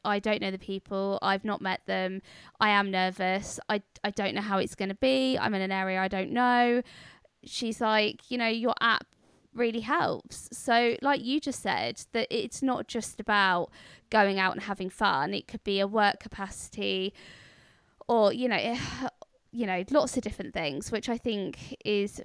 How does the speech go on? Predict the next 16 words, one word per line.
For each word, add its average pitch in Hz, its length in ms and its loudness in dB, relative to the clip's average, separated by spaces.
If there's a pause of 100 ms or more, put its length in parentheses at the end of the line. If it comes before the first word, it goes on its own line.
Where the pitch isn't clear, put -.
very 208 200 0
helpful. 185 560 -6
And - 120 -4
I 220 80 -4
think 233 300 -4 (160)
is 233 220 -6
why 208 260 4
we've 202 180 -6
been 202 160 -8
so - 140 -10
popular, 254 480 0
because, - 320 -6
again, 214 380 0
across - 420 -8
the 220 120 -4
board, 175 520 0